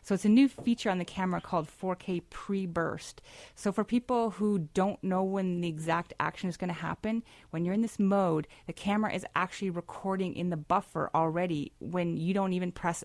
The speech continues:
a button or anything. So the second you press the shutter, it keeps the one second of footage right before you press the shutter and the one second after you press the shutter.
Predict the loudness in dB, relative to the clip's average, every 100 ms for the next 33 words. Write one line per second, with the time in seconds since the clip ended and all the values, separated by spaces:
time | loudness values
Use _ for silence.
0 | -6 -2 -2 -2 -2 -4 -4 -4 -8 -10
1 | -20 -20 -8 -4 0 0 2 0 2 -4
2 | -4 -4 -4 0 2 2 0 -4 -16 -8
3 | -8 -6 0 0 0 -12 -8 -4 -2 -2
4 | -6 _ -8 2 4 4 2 -4 0 -2
5 | 0 0 0 -2 -8 -18 0 2 2 0
6 | -4 0 0 0 -6 -4 -4 -6 -8 -6
7 | -4 -2 -2 -6 -12 -8 -4 -2 0 -2
8 | -2 -4 -6 -6 -4 -4 -6 -8 -8 -8
9 | -8 -6 -6